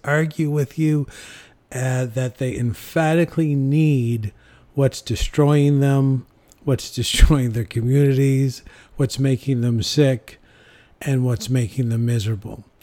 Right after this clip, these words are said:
And when you ask them, "Would you like to remove what's making you sick, miserable, and depressed?" they come at you like you're trying to hurt them.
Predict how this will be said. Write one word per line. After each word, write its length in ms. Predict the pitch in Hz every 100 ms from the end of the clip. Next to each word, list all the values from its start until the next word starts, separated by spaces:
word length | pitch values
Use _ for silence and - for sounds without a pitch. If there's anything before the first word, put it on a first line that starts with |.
| - _ -
And 100 | 151
when 120 | 156 151
you 140 | 151
ask 400 | 151 170 165 -
them, 440 | 151 127 120 87 - -
"Would 240 | 160 156
you 160 | 165 165
like 340 | 160 170 - -
to 380 | 156 143 139 139
remove 1000 | - 147 160 165 180 208 143 - - - _ _ _ _ _
what's 260 | - 135 -
making 340 | 139 127 -
you 140 | 120 113
sick, 340 | - 135 110
miserable, 520 | 123 123 104 110 113
and 140 | 113 107
depressed?" 600 | 107 - 131 113 - - - - - - _
they 800 | - 160 135 139 131 123 120 110 - _ _ - -
come 340 | - - 147 131
at 320 | 120 123 -
you 460 | 117 107 101 117 113 _ _ _ -
like 400 | 139 135 120 -
you're 100 | 131
trying 460 | - 127 110 107
to 120 | 104
hurt 340 | 117 - 226 202
them. 320 | - 78 -